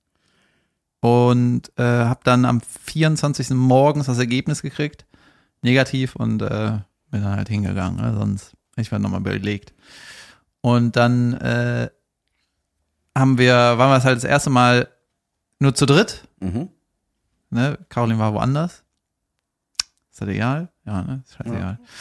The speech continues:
Speaker 2: Ja.
Speaker 1: <laughs> Und dann, äh, muss, aber hab ich halt, äh, Caroline auch vorgeschlagen, ey,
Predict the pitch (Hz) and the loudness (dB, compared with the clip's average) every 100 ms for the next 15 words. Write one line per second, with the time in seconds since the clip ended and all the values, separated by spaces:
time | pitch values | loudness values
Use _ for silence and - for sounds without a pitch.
0 | - 208 - - _ 160 156 - 156 156 | -12 -10 -10 -18 _ 0 0 0 2 4
1 | 165 160 - 147 151 147 - _ _ _ | 2 -4 0 2 4 2 -2 _ _ _
2 | - 190 - - 139 143 151 143 143 - | -4 -4 -4 -6 0 2 4 4 2 0
3 | - - - 127 135 127 - 123 - 117 | -10 -12 -2 0 0 -2 -2 -4 -2 -2
4 | 117 - 113 117 | -2 0 0 0